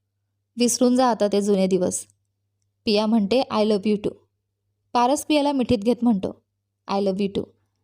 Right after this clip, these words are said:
ओम झोपेतच गालावर हसू उमटवतो. पिया म्हणते, "बघ, हा पण खुश आहे, कारण त्याच्या पप्पांनी शेवटी प्रपोज केलं." पारस म्हणतो,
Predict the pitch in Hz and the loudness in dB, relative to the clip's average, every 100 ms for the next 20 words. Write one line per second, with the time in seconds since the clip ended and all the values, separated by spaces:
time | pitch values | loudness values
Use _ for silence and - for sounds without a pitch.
0 | _ _ _ - 277 277 277 269 277 302 | _ _ _ -2 0 2 2 2 0 0
1 | 269 254 262 277 247 - 247 208 185 185 | 0 2 2 2 0 0 -2 0 -2 -4
2 | - _ _ _ _ _ _ - 220 208 | -10 _ _ _ _ _ _ -4 0 0
3 | 226 208 220 214 208 - _ _ _ _ | 0 -2 -2 0 -2 -6 _ _ _ _
4 | 214 226 240 269 277 240 226 196 - _ | -2 0 -2 0 0 0 0 -2 -4 _
5 | _ _ _ - 214 233 226 226 226 226 | _ _ _ -6 -4 -2 -2 -2 0 -2
6 | - 254 233 269 247 208 247 262 269 277 | 0 0 0 0 0 -2 -2 -2 -2 -4
7 | - 269 254 - _ _ _ _ _ _ | -2 -2 -4 -8 _ _ _ _ _ _
8 | 175 190 220 262 208 | -2 0 0 0 0